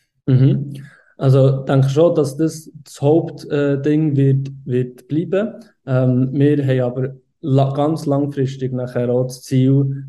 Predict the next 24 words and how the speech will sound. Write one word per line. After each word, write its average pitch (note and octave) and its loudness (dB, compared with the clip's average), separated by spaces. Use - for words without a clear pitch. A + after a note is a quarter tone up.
äh, C3 -4
verschiedene C#3 -2
andere C#3+ -4
Angebote, C3+ -4
die B2 -6
du C#3 0
von C3 -2
einer, A#2 -6
von B2 0
einer A#2 -2
Bank C#3 -2
kennst, D#3 -4
eigentlich C3+ 0
auch C3 2
anzubieten C3+ -4
auf C#3 -4
Bitcoin C3+ 0
eben. G#2 -12
Also, A#2+ 0
ähm, A#2+ -2
und C#3+ 2
für C3+ -4
das D3 0
nachher, C#3 -2